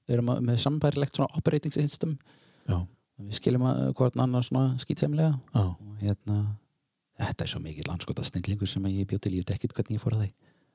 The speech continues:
Speaker 2: Já.
Speaker 1: Þetta, listaverkin sem að þe-, þessi manneskja skapar eru fáránlega
Speaker 2: Hva-,
Speaker 1: góð.
Speaker 2: hva-, hvernig, hvað er hann að gera? Hvað er það? Mála það?
Speaker 1: Ég, málverk og,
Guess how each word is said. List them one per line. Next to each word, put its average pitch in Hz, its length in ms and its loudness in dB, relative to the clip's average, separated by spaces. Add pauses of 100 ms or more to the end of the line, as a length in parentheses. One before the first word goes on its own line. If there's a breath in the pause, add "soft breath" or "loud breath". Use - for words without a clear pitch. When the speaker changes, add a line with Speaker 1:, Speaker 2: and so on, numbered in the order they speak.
Speaker 2:
Já. 92 160 2 (360)
Speaker 1:
Þetta, 90 380 -2 (380)
listaverkin 98 840 0
sem 92 240 0
að 98 240 0
þe-, 92 220 -2 (220)
þessi 98 240 -2
manneskja 95 360 0
skapar 90 460 -2
eru 87 480 0 (960)
fáránlega - 880 -4
Speaker 2:
Hva-, 190 200 0
Speaker 1:
góð. 127 100 -8
Speaker 2:
hva-, 175 140 -2
hvernig, 151 240 0
hvað 147 100 2
er 135 60 -2
hann 151 100 -4
að - 60 -4
gera? 131 200 -4
Hvað - 200 -4
er 120 100 -2
það? - 500 -10 (100)
Mála 165 380 2
það? 104 140 -4 (360)
Speaker 1:
Ég, 127 260 2
málverk 113 680 2
og, 95 320 0